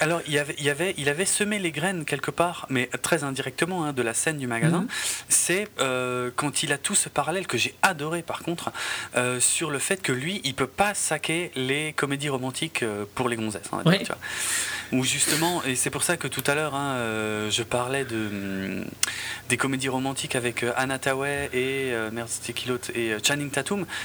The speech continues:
Speaker 2: Channing
Speaker 1: puisque
Speaker 2: Tatum.
Speaker 1: justement, là, les, les deux, en
Speaker 2: C'est eux qui font les
Speaker 1: Voilà,
Speaker 2: caméos.
Speaker 1: ils font des caméos dans une fausse comédie romantique qu'ils vont voir dans le film. Euh, d'ailleurs, bah,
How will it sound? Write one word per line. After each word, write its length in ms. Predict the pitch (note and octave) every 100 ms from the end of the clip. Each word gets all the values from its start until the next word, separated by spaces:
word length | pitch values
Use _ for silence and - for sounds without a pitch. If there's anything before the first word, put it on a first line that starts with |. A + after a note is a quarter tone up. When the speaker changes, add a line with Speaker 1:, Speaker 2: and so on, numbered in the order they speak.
| -
Speaker 2:
Channing 160 | A#2+ A#2
Speaker 1:
puisque 220 | A2+ -
Speaker 2:
Tatum. 140 | -
Speaker 1:
justement, 360 | C3 - E3 F3
là, 140 | C#3+
les, 120 | C3+
les 220 | C3 C3 C3+
deux, 240 | D#3 E3
en 100 | C#3
Speaker 2:
C'est 220 | A#2 A#2
eux 180 | A2+ A2+
qui 140 | - A#2+
font 200 | A#2+ A2
les 100 | G#2
Speaker 1:
Voilà, 180 | A2+ A#2
Speaker 2:
caméos. 180 | A2+
Speaker 1:
ils 40 | G#2+
font 140 | A#2
des 100 | A2 A2
caméos 400 | A#2 A#2 B2+ C3+ -
dans 160 | A#2 A2
une 160 | G#2+
fausse 240 | G#2+ B2+ -
comédie 260 | A#2+ A2+
romantique 380 | A2 G#2+ G#2 A#2+
qu'ils 160 | - A2
vont 80 | G#2+
voir 180 | A#2
dans 80 | A2
le 60 | G#2
film. 180 | G#2 - - - - - - - -
Euh, 800 | G#2 G#2 G2+ G2+ G2+ G#2 G#2 G#2 B2+
d'ailleurs, 320 | C3 E3 E3
bah, 160 | F#2+